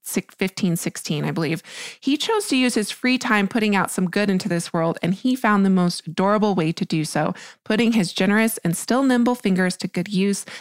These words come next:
the centenarian volunteered to use his knitting skills to help protect little penguins exposed to oil spills, um, which prevent them from staying dry. So he actually had been knitting since nineteen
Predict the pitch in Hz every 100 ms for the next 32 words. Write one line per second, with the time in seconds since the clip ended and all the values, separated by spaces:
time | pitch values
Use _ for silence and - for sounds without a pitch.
0 | - - 202 254 330 359 277 220 220 202
1 | 190 180 196 202 226 - 208 190 - 196
2 | 185 185 185 208 277 320 302 - 202 190
3 | - - - 247 254 226 - 254 - 214
4 | - 208 208 - 233 233 214 196 - 208
5 | - 185 185 - - 208 214 208 - 170
6 | 170 165 - - - 175 170 165 160 -
7 | - 175 165 - - 147 160 - 156 156
8 | 156 - 147 156 185 - 160 - - -
9 | - - - 196 180 - - - 302 311
10 | 339 - 427 320 220 226 208 185 185 208
11 | 214 - 196 190 180 180 196 - 220 208